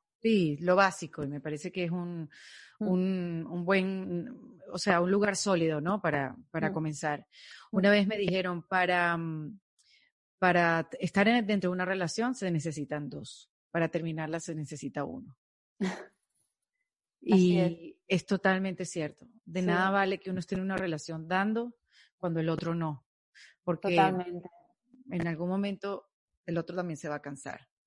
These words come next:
Speaker 2: Totalmente. Me encanta. Mm.
Speaker 1: Sí. Bueno, pues Silvia, estoy
Speaker 2: <laughs>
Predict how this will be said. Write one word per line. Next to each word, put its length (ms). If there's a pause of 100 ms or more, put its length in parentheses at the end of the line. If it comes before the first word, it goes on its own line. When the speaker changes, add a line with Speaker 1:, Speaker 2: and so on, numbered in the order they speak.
(200)
Speaker 2:
Totalmente. 840 (180)
Me 100
encanta. 500 (360)
Mm. 100
Speaker 1:
Sí. 500 (400)
Bueno, 420
pues 180
Silvia, 440
estoy 380
Speaker 2:
<laughs> 420